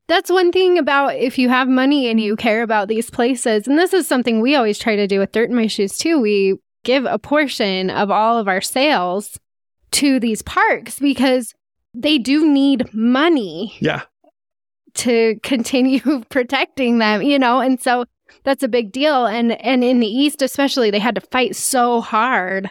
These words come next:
Speaker 2: Yeah.
Speaker 1: for that and put out so much money because basically what these rich people did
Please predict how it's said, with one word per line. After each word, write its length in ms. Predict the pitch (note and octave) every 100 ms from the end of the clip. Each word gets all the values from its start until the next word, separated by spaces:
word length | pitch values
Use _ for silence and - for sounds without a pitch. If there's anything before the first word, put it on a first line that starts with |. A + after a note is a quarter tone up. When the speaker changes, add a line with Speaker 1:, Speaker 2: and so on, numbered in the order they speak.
| -
Speaker 2:
Yeah. 260 | D3+ C#3+ - _
Speaker 1:
for 160 | A#3 A#3
that 300 | A3+ A3 A3+
and 340 | C#4 C#4 C#4
put 280 | - D4 C4
out 360 | - A#3+ A3+ A3
so 720 | - - - C4+ A3+ B3+ E4
much 320 | D4 A3 -
money 540 | A3+ G#3+ G#3 G3 G#3+ _ _ _ -
because 280 | B3 B3+ B3
basically 520 | B3+ C#4 D4 C4 B3
what 160 | G#3 F3+
these 180 | G3
rich 220 | G#3 G#3 -
people 220 | G#3 F#3+
did 380 | A3+ D4+ G3+